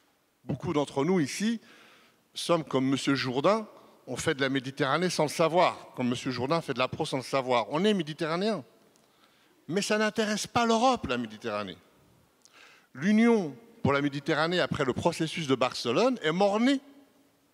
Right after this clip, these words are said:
On a créé une banque européenne de développement en quelques mois. On n'a pas créé la même banque pour la Méditerranée. La Banque européenne d'investissement, la Banque publique d'investissement européenne d'investissement,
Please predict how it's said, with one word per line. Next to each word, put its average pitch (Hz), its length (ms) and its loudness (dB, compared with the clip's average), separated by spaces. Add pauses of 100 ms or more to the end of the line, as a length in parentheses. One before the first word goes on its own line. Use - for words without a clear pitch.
(1040)
On 175 120 0
a 214 100 2
créé 254 480 0
une 175 200 4
banque 185 300 2
européenne 185 480 4
de 143 80 -2
développement 160 680 2 (340)
en 135 80 -4
quelques 247 260 0
mois. 135 320 0 (1120)
On 208 60 -12
n'a 202 100 -6
pas 220 140 -4
créé 220 240 -6
la 202 100 0
même 208 220 0
banque 233 500 0
pour 127 80 0
la 123 80 2
Méditerranée. 123 600 -2 (2500)
La 202 120 2
Banque 214 440 2 (260)
européenne 175 440 2
d'investissement, 151 720 -2 (220)
la 131 100 0
Banque 160 220 0
publique 156 260 -6
d'investissement 143 440 -2
européenne 143 340 -2
d'investissement, 131 640 -6